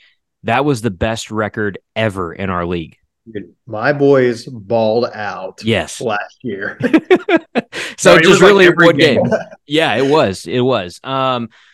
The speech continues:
Speaker 1: so with that being said, what we're gonna do is we're gonna do three rounds of trivia with a final Jeopardy round. Um, so each round points will increase. Questions may still be hard from both of them. The first one, the first set's gonna focus on some, like, historical things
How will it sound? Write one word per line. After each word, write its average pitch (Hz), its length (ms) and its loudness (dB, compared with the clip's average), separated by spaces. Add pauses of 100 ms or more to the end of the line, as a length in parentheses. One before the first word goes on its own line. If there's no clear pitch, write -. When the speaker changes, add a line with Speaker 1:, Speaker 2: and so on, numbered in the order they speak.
(120)
Speaker 1:
so 190 160 -2
with 180 120 0
that 196 180 0
being 175 240 -2
said, 135 340 0
what 135 140 0
we're 160 140 2
gonna 196 180 -4
do 143 220 -6
is 123 120 -10
we're 135 60 -14
gonna 143 140 -10
do 131 160 -8
three 170 260 -4
rounds 156 300 0
of 117 80 -2
trivia 131 500 0
with 120 260 -2
a 113 200 -4
final 131 500 -4
Jeopardy 107 480 -4
round. 90 480 -8 (400)
Um, 104 320 0
so 113 380 2
each 143 260 -2
round 127 320 0
points 127 320 -6
will 113 140 -4
increase. 143 640 0 (460)
Questions 180 540 -2
may 147 180 -2
still 151 240 -4
be 139 120 -4
hard 131 380 -2
from 120 160 -8
both 123 260 -4
of 131 40 -6
them. 123 140 -6
The 117 80 -6
first 143 340 -6
one, 147 340 -6
the 120 80 -6
first 147 300 -6
set's 131 180 -4
gonna 127 200 -6
focus 123 380 -6
on 117 460 -4
some, 110 400 -6
like, 104 220 -10
historical 123 720 -2
things 117 480 -2